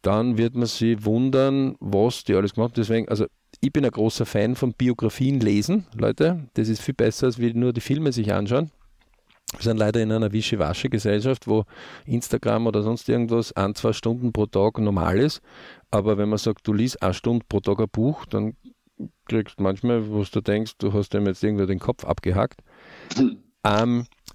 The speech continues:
Speaker 1: die, die Geschichten stehen nur da drinnen. Also Mertesacker zum Beispiel, Weltmeister ohne Talent, kann ich empfehlen. Ist ein, pff, sensationelles Buch. Ist übrigens der, der bei Arsenal die Jugendabteilung jetzt leitet. Ähm,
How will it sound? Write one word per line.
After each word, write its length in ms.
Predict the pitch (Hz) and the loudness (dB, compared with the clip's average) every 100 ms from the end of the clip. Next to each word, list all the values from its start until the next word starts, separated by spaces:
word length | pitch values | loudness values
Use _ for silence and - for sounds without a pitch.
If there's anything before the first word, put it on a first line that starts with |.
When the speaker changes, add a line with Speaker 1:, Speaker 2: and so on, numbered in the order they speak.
| - _ | -20 _
Speaker 1:
die, 80 | 120 | -4
die 180 | - 120 | -4 -6
Geschichten 380 | 123 180 - 135 | -2 -2 0 -2
stehen 300 | - 120 127 | 0 0 0
nur 100 | 117 | 0
da 140 | 104 | -2
drinnen. 360 | - 165 170 - _ _ | -2 -2 -2 -4 _ _
Also 200 | 87 82 | -2 0
Mertesacker 640 | 87 90 - - - - | 2 0 0 -2 -2 -2
zum 180 | - 113 | -2 0
Beispiel, 360 | 107 107 - 110 | 0 0 -2 -2
Weltmeister 520 | 95 - 107 - 98 | -2 0 -2 0 0
ohne 160 | 104 101 | 0 -2
Talent, 560 | 104 95 95 - - _ | -2 -2 -4 -8 -12 _
kann 200 | - 87 | -4 0
ich 60 | 98 | 0
empfehlen. 520 | 104 104 117 120 - | 0 0 0 -2 -10
Ist 220 | 95 - | -12 -4
ein, 220 | 76 62 - | -2 -2 -4
pff, 300 | - - - | -6 -8 -8
sensationelles 720 | 98 113 110 95 90 82 - | -4 -4 -4 -2 0 0 -2
Buch. 320 | - 139 - _ | 0 -2 -2 _
Ist 120 | 95 | -6
übrigens 420 | 92 - 95 - | -6 -2 -2 -2
der, 240 | - 85 90 | 0 2 2
der 280 | 95 95 - - - - | 2 0 -2 -20 -20 -12
bei 80 | - | -2
Arsenal 400 | - 92 104 98 | 0 2 0 0
die 100 | 98 | 0
Jugendabteilung 640 | 107 127 104 - 98 98 101 | 0 0 -2 -2 -2 0 -2
jetzt 220 | 92 - | -2 0
leitet. 340 | 90 - 131 - _ - - - - _ | 0 0 -4 -4 _ -20 -20 -20 -20 _
Ähm, 480 | 104 101 107 113 110 | 0 0 2 0 -2